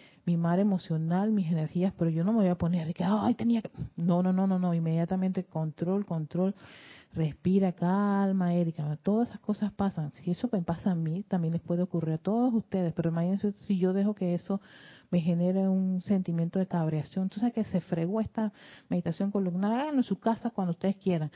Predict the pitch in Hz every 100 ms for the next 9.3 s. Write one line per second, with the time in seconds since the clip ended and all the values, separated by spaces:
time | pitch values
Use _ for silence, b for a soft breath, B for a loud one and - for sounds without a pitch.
0 | B - 233 240 196 202 180 - 147 B
1 | B - 208 214 202 190 175 165 185 156
2 | 135 - - _ - 175 175 190 165 -
3 | B B B B _ _ - 202 185 180
4 | 262 302 240 240 247 226 - 240 - 156
5 | - 208 196 220 208 190 170 - 175 170
6 | 202 208 190 170 - - 165 175 202 -
7 | - - _ _ _ - 247 262 247 226
8 | 190 185 196 190 214 196 165 - 247 262
9 | - 262 277